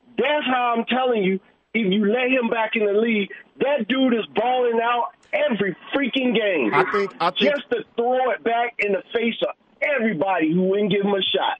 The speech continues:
Speaker 2: I think he
Speaker 1: I guarantee you, dude.
Speaker 2: I, I agree with you with him being back in the league a hundred percent. But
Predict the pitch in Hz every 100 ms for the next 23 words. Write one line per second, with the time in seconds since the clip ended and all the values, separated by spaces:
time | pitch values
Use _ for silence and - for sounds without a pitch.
0 | 135 147 175 170 - 160 156 - 214 233
1 | 220 196 226 233 208 190 147 165 185 208
2 | 196 139 147 131 - 147 135 135 160 156
3 | 147 135 123 123 127 113 123 117 120 123
4 | 117 117 135 135 127 _ - 101 101 165
5 | 143 - 101 107 87 - 90 _ 208 214
6 | 120 107 _